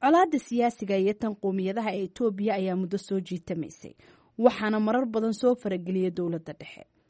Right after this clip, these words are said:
Waxaana ay u muuqataa inay hadda sababayso barakac iyo khasaare hantiyadeed, maadaama dadka badankooda ay yihiin beeraley iyo xoololey.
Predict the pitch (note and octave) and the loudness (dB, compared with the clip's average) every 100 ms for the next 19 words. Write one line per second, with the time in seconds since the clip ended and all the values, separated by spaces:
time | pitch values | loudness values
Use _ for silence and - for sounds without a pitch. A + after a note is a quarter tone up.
0 | _ F#3+ - G3+ G3+ A3 B3+ A3+ G3+ G3 | _ -10 -4 -2 0 4 4 4 0 -6
1 | G3+ G3 G3 F3 G#3+ B3 G#3+ F#3 G#3 G3 | -4 -2 -2 -2 -4 -4 -4 -4 -6 -4
2 | G#3 F3+ E3 - G3 F#3 F#3 - C4 G3 | -4 -4 -6 -4 -4 -2 -4 -2 -4 -2
3 | F#3+ F#3 E3+ - F#3 A3+ G3+ E3 - D#3 | -2 -4 -8 -4 -2 0 -2 -6 -8 -10
4 | - - _ - - - A#3 A3+ C#4+ B3+ | -12 -16 _ -20 -10 -2 0 2 4 2
5 | G#3 C4 - G#3 B3+ A#3+ G#3 G3 F3+ E3+ | 0 -4 -4 -2 -2 -2 -2 -2 -2 -4
6 | F3 G#3+ G3+ F#3+ F#3+ A#3+ A3 F#3+ F#3+ - | 0 0 0 0 2 4 2 2 -4 -2
7 | G3+ G#3+ G#3 D#3 | 0 2 0 -2